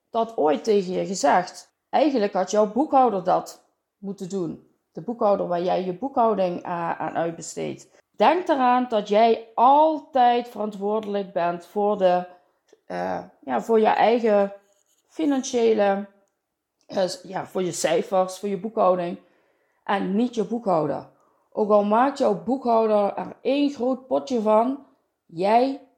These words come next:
bent als, eh, als zelfstandige, ben jij verantwoordelijkheid, ben je altijd verantwoordelijk voor jouw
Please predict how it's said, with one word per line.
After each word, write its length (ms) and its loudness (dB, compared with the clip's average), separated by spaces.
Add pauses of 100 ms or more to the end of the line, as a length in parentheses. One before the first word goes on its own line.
(120)
bent 500 -6 (140)
als, 460 -12
eh, 100 -14 (600)
als 280 -10
zelfstandige, 800 0
ben 200 0
jij 220 -2
verantwoordelijkheid, 1120 -4 (640)
ben 180 0
je 120 -2
altijd 420 2
verantwoordelijk 720 -4
voor 280 -2
jouw 460 -2